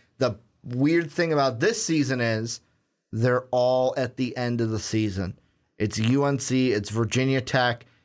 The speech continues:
it's Miami. That could, that's the part that could benefit Max Brown. Because if it's, uh, he's not looking too good in Penn State and Oklahoma,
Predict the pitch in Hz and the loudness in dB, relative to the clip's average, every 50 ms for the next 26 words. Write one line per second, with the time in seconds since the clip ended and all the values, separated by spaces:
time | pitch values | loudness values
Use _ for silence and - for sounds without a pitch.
0 | _ _ _ - 135 127 131 - - 123 120 120 120 131 139 139 135 131 120 113 | _ _ _ -2 0 0 -2 -2 -2 0 0 0 2 2 2 2 2 2 0 -2
1 | 107 - - _ _ _ _ _ _ _ _ _ _ _ _ _ _ - 131 117 | -4 -6 -12 _ _ _ _ _ _ _ _ _ _ _ _ _ _ -2 0 2
2 | 120 143 143 160 156 - - - 156 139 117 110 117 135 156 180 196 190 - - | 2 4 2 2 0 -2 -2 -2 0 0 -2 -2 0 2 2 2 2 0 -2 -4
3 | 175 165 - - 143 127 120 110 98 - - _ _ _ _ _ _ _ 127 131 | -4 -4 -2 -2 -2 0 0 -2 -4 -6 -12 _ _ _ _ _ _ _ -2 0
4 | 127 - 127 117 - - 127 127 127 127 123 - 131 117 123 123 120 117 110 107 | 0 0 -4 -4 -2 -2 -2 0 0 -2 -2 -2 -4 -4 -2 -2 -2 -2 -2 -4
5 | - - - - 113 110 104 87 80 80 - _ _ _ _ _ _ _ - 120 | -6 -12 -6 -4 -4 -2 -2 -4 -6 -10 -14 _ _ _ _ _ _ _ -4 -4
6 | 120 - 143 135 127 117 127 113 - 131 123 117 - - - - _ - 165 165 | -2 0 0 2 2 2 0 0 0 0 -2 -2 -4 -8 -12 -14 _ -2 0 2
7 | 160 165 165 165 160 151 147 147 147 135 117 135 160 156 156 151 156 151 - 165 | 4 4 4 4 2 2 2 2 0 0 0 0 0 0 0 0 -2 -2 -2 -4
8 | 151 139 156 147 - 147 147 139 135 127 - - 147 139 135 139 - - 147 131 | -4 -2 -2 -2 0 0 0 0 -2 -4 -4 -2 -2 -2 -2 -2 0 0 0 0
9 | 127 127 127 120 120 - 117 113 135 180 208 196 175 156 147 147 139 | 0 0 -2 -4 -2 -2 -2 0 2 0 0 2 2 2 2 0 0